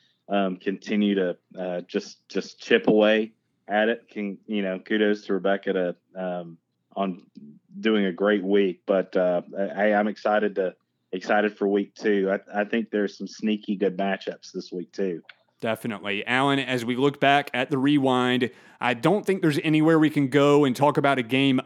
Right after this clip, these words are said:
Speaker 2: other than the big top five showdown we had first with Georgia
Speaker 1: Ooh.
Speaker 2: and Clemson in a neutral si-, site matchup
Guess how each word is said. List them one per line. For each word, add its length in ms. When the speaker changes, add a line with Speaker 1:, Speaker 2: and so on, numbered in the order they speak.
Speaker 2:
other 320
than 400
the 80
big 340
top 240
five 180
showdown 380
we 100
had 220
first 400
with 220
Georgia 520
Speaker 1:
Ooh. 100
Speaker 2:
and 120
Clemson 380
in 140
a 40
neutral 420
si-, 340
site 260
matchup 460